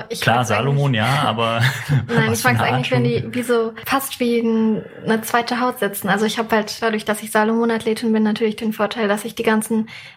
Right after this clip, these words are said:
Speaker 1: S-Lab-Modelle laufen darf. Aber gerade jetzt, wo ich in der, ähm, Golden Trail World Series gestartet bin, durfte ich mit dem Serge, das ist der, der die ganzen Salomon-Sachen entwirft in Frankreich, der ist halt wirklich, das ist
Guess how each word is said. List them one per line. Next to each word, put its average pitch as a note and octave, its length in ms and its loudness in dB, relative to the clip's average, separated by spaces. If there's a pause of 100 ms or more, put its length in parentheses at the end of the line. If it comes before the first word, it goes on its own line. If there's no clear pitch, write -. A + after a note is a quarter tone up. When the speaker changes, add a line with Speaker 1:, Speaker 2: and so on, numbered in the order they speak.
Speaker 1:
S-Lab-Modelle A#3 680 2
laufen A#3+ 380 -2
darf. B3+ 280 -2
Aber A3 160 0
gerade A3 300 0
jetzt, A3+ 320 -2
wo A3+ 40 0
ich A3 180 -2
in A3 100 2
der, G#3+ 360 2 (120)
ähm, G#3+ 260 2
Golden G#3+ 300 2
Trail A3 300 2
World A3 200 0
Series C4 380 0
gestartet A#3+ 520 -2
bin, A#3+ 220 2
durfte A3+ 280 -2
ich - 100 -8
mit A3 160 -2
dem G#3+ 400 2
Serge, A#3+ 480 0
das A3 160 -2
ist A3 160 -4
der, G#3+ 140 4
der A3 120 2
die G#3 80 0
ganzen G#3+ 300 0
Salomon-Sachen G#3+ 720 2
entwirft A3 800 0
in A3 300 2 (160)
Frankreich, A3+ 760 0 (320)
der G#3+ 80 2
ist G#3+ 80 -2
halt A3+ 140 0
wirklich, A3+ 500 -4
das G#3+ 160 -2
ist - 220 -6